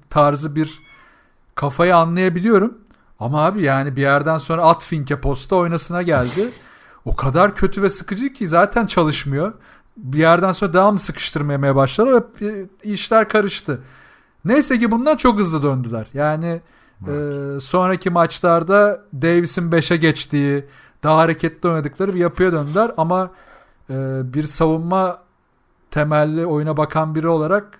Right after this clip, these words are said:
Speaker 1: beni en çok mutlu eden şey herhalde Lakers tarafında savunmanın inanılmaz gelişmiş olması oldu. Sen nasıl gördün Lakers'ı sezon başı için?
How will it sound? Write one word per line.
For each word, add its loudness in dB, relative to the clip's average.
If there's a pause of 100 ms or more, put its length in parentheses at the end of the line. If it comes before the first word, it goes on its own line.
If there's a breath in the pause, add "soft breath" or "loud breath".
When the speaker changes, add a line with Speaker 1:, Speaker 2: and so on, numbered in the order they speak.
Speaker 1:
beni -6
en 0
çok -6
mutlu -8
eden -4
şey -4
herhalde -2
Lakers -6
tarafında -6
savunmanın -2
inanılmaz -2
gelişmiş -6
olması -8
oldu. -10 (580 soft breath)
Sen -2
nasıl -6
gördün -4
Lakers'ı -6
sezon -6
başı -8
için? -16